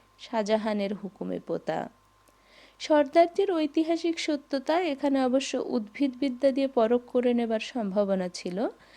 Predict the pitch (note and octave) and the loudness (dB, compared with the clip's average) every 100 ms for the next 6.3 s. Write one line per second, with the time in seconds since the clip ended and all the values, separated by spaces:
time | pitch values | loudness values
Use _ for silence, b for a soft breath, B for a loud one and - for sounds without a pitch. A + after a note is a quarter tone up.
0 | b - E4+ E4 D#4+ - C4+ C4+ D4 D4+ | b -4 -2 0 0 2 4 6 6 6
1 | D4+ C#4 C4+ C#4+ C#4+ B3+ C#4 E4+ - C4+ | 4 2 2 2 2 4 2 2 0 0
2 | A#3+ A#3+ B3 B3 B3 B3 B3 B3 B3 A3+ | 2 2 4 2 4 4 4 2 2 2
3 | A3 A3+ A3+ - C4+ D4+ - - C4+ A3+ | 2 0 -2 2 2 2 -2 -2 -2 -2
4 | A3 B3 A#3+ A3+ A3+ A3+ - C#4+ D4+ C4 | -2 2 0 0 -6 -6 -6 -6 0 0
5 | A3+ A3+ A3+ A3+ A3+ A3+ A#3+ A#3 A#3 - | 0 -2 -2 -2 -2 0 -2 0 -2 -4
6 | - D4 B3 | -2 2 2